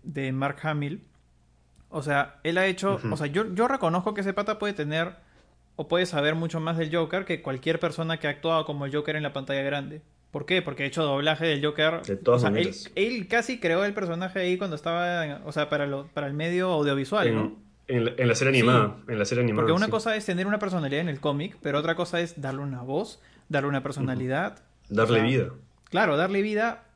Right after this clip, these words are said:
Speaker 1: pero dar-, darle vida, como yo te dije, audiovisual, ¿no? O sea, que no
Speaker 2: Ajá.
Speaker 1: solamente sea a tu interpretación, a tu imaginación de cómo va a ser la voz, de repente ves la imagen, pero no es lo mismo, ¿no?
Speaker 2: Y muchos, y, o sea, y muchos consideran a él como mejor, el mejor Joker de la historia.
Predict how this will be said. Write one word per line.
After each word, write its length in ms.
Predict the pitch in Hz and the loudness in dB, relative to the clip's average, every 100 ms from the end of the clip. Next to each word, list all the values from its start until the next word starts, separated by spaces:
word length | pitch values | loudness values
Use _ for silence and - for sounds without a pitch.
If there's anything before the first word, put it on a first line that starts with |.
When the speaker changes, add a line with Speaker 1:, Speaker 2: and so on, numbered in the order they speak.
| - | 0
Speaker 1:
pero 180 | 147 143 | 4 6
dar-, 240 | 175 190 | 6 6
darle 260 | 180 214 214 | 2 2 0
vida, 560 | 214 214 220 165 139 | 0 2 2 2 0
como 180 | 139 156 | -2 0
yo 120 | 180 | 0
te 80 | 185 | 0
dije, 220 | 196 - - | -2 -2 -2
audiovisual, 580 | 143 139 139 170 147 147 | 0 0 -2 -2 -4 -4
¿no? 180 | - 165 | -12 -12
O 40 | |
sea, 420 | - 139 135 - _ _ _ _ - | -10 -8 -8 -12 _ _ _ _ -6
que 100 | 151 | 0
no 60 | |
Speaker 2:
Ajá. 80 | 151 | 4
Speaker 1:
solamente 320 | 185 180 185 | 4 4 2
sea 420 | 190 190 190 - - | 2 2 2 -2 -4
a 140 | 151 | -2
tu 80 | 147 | 0
interpretación, 880 | 147 - 143 135 127 165 180 190 180 | 0 -2 -2 -6 -2 0 0 0 -4
a 160 | 147 143 | -6 -4
tu 100 | 139 | -4
imaginación 580 | 135 143 135 147 180 | -4 -6 -6 -4 -4
de 60 | 156 | -2
cómo 180 | 151 156 | -2 -2
va 60 | |
a 40 | 151 | -2
ser 100 | 156 | -4
la 80 | 139 | -4
voz, 220 | 156 156 | -2 -2
de 60 | 139 | -2
repente 260 | 160 151 | -4 -4
ves 100 | 151 | -2
la 60 | 143 | -2
imagen, 320 | 151 151 147 | -4 -4 -6
pero 240 | 143 - - | -8 -10 -12
no 100 | 156 | -8
es 60 | 151 | -6
lo 80 | 170 | -4
mismo, 260 | 139 135 | -6 -8
¿no? 180 | 147 226 _ - | -10 -12 _ 0
Speaker 2:
Y 100 | 127 | 4
muchos, 500 | 143 160 160 - - - | 6 6 4 0 -10 -10
y, 160 | 120 | -2
o 60 | 123 | 0
sea, 100 | 123 | 2
y 40 | |
muchos 260 | 135 147 147 | 4 4 4
consideran 400 | 131 127 127 127 | 4 6 8 8
a 80 | 127 | 6
él 60 | |
como 200 | 131 127 | 6 6
mejor, 320 | 107 101 117 113 | 6 6 6 6
el 120 | 107 | 4
mejor 280 | 101 113 117 | 6 6 8
Joker 280 | 123 123 113 | 8 6 6
de 80 | |
la 80 | 98 | 4
historia. 400 | 92 135 110 92 | 4 2 4 2